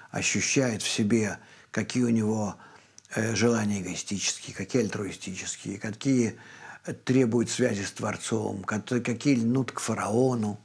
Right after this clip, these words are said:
И он таким образом, э, в себе,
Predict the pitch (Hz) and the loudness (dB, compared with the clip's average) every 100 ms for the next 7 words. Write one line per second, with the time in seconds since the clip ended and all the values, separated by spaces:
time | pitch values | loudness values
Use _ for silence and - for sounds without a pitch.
0 | - - - - - - - - 131 131 | -20 -20 -20 -20 -20 -20 -8 2 4 6
1 | 131 127 127 131 160 151 127 117 123 135 | 4 4 4 2 2 0 -2 0 2 2
2 | 135 117 127 117 - - - - - - | 2 2 2 2 -2 -18 -20 -18 -4 0
3 | 127 135 - - - 120 131 156 139 117 | 2 0 0 0 2 4 6 6 6 2